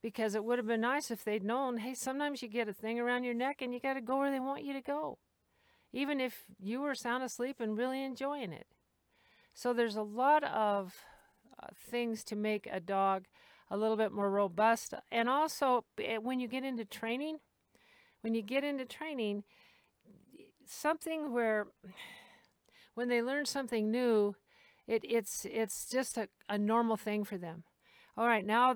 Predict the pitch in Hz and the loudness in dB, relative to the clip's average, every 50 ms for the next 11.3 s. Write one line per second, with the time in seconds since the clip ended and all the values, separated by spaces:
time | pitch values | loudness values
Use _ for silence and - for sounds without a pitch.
0 | 220 - 214 220 214 202 226 233 226 220 208 196 185 175 175 190 - - 220 220 | 2 0 0 0 2 2 2 2 2 2 2 0 0 -4 -6 -10 -10 -6 -4 -2
1 | 226 214 196 226 233 214 - - 202 196 190 196 208 220 226 202 180 202 190 - | -2 0 0 0 -2 -2 -2 -2 -2 0 0 2 2 2 2 2 0 0 -2 0
2 | 226 202 208 196 196 208 202 196 196 190 185 185 190 202 208 196 - - - 269 | 0 0 0 2 2 0 0 2 0 0 -2 -2 -2 -2 -2 -2 -4 -4 -2 2
3 | 277 247 196 175 175 202 - - - - _ - - - - - - - 214 214 | 4 4 4 2 0 -4 -8 -14 -16 -18 _ -20 -20 -20 -20 -12 -6 -2 0 0
4 | 214 196 208 226 247 233 233 226 202 190 196 214 208 202 - - 196 208 208 214 | 0 2 2 2 2 2 2 -2 -2 0 2 2 2 2 2 -2 -2 0 0 0
5 | 202 - - 208 196 202 208 202 185 202 190 180 180 180 _ _ _ _ _ _ | -2 -2 -4 -2 0 0 0 0 0 -2 -2 -4 -4 -6 _ _ _ _ _ _
6 | - _ _ _ - - 196 190 185 180 - 175 165 180 202 214 226 208 214 196 | -20 _ _ _ -6 -2 0 0 0 -2 -4 -6 -4 0 2 4 4 4 4 2
7 | 202 226 254 240 202 190 175 202 208 196 202 226 254 277 285 294 285 - - - | 2 4 4 4 2 2 2 2 2 2 2 0 2 2 2 0 -2 -4 -6 -4
8 | 269 240 226 214 208 196 180 - 196 - 208 185 - 233 240 254 247 - 240 - | -2 0 2 2 0 -2 -4 -8 -8 -8 -6 -2 -2 -2 -2 -2 -4 -6 -8 -8
9 | - 240 226 220 - 208 - - - 208 214 220 220 - 220 196 190 196 202 214 | -6 -6 -6 -4 -6 -8 -8 -6 -2 0 0 0 0 -2 -4 -4 -2 -2 0 0
10 | 233 247 254 262 254 233 - - 214 190 190 170 165 - - - 196 190 202 233 | 0 0 0 -2 -6 -6 -6 -6 -4 -4 -4 -6 -6 -8 -4 0 2 4 4 4
11 | 262 285 294 - - - | 4 2 -2 -6 -18 -20